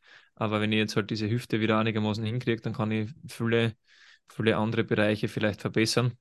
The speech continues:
Aber während das halt noch in Progress ist, äh, sollte sich irgendjemand oder halt vielleicht man selber dann auch um die, um die anderen Dinge vielleicht ein bisschen scheren, dass man da halt vielleicht, ähm, die Person ein bisschen anweist, wie,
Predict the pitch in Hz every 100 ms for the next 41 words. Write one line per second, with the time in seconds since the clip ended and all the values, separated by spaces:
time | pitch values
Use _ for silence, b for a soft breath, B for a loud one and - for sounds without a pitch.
0 | - - 107 107 107 - 104 104 107 117
1 | 110 104 107 110 107 107 - 110 113 107
2 | 110 107 - b b b b b b b
3 | _ _ _ 113 110 107 120 117 123 110
4 | 123 107 - 117 113 110 110 123 117 104
5 | 101 98 - 107 101 104 101 104 110 110
6 | 107 110 - 107 107 107 110 107 104 110
7 | 107 113 110 - 110 - - 127 - 110
8 | 110 107 95 104 104 104 - 110 107 -
9 | - b b b b b b - 110 104
10 | 104 101 104 101 107 104 107 107 107 107
11 | 107 104 107 - 110 110 110 101